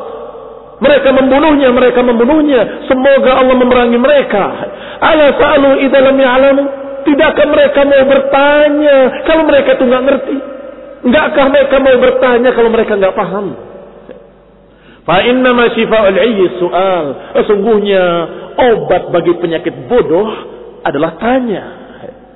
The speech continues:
Subhanallah. Padahal sudah dijawab oleh Rasulullah sallallahu alaihi wasallam bahwa penyakit bodoh itu diobati dengan tanya. Tanya pada siapa? Ahlul ilmi wal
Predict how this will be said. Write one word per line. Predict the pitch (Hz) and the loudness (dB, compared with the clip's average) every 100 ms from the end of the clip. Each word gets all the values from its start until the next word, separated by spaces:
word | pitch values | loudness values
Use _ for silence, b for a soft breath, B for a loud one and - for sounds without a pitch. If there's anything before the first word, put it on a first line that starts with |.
| - | -20
Subhanallah. | - 120 131 127 120 117 107 - - B B B | -14 -8 -6 -6 -6 -10 -14 -20 -20 B B B
Padahal | 160 151 160 156 | -2 0 -2 -2
sudah | 156 | -4
dijawab | 147 135 170 202 170 | -4 -6 -4 -2 -2
oleh | 156 135 | -2 -2
Rasulullah | 123 147 127 127 | -2 -4 -6 -6
sallallahu | 120 - | -8 -10
alaihi | |
wasallam | 143 101 - - - - - b b b b | -12 -14 -20 -20 -20 -20 -20 b b b b
bahwa | 151 170 180 175 | 0 2 2 0
penyakit | 190 185 190 147 | -2 -2 -2 0
bodoh | 180 180 180 | 2 2 0
itu | |
diobati | 185 160 151 - | 0 0 0 -4
dengan | 202 190 185 | -4 -4 -4
tanya. | - 226 233 196 131 98 - - - - | -4 -2 -2 -2 -6 -10 -18 -20 -20 -4
Tanya | 254 277 | 0 0
pada | 240 233 | 2 2
siapa? | 247 233 196 214 - - - | 4 2 0 -2 -8 -12 -8
Ahlul | 143 143 147 151 | -6 -4 -2 -2
ilmi | 135 180 175 143 | -2 -4 -4 -2
wal | 139 | -2